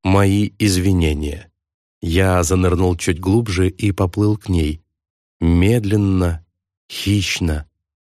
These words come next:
«О, светозарная госпожа,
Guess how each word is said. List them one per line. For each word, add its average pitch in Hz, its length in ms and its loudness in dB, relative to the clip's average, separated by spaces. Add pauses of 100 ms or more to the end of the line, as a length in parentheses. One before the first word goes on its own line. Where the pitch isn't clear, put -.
«О, 120 540 2 (120)
светозарная 101 1000 0
госпожа, 90 680 -2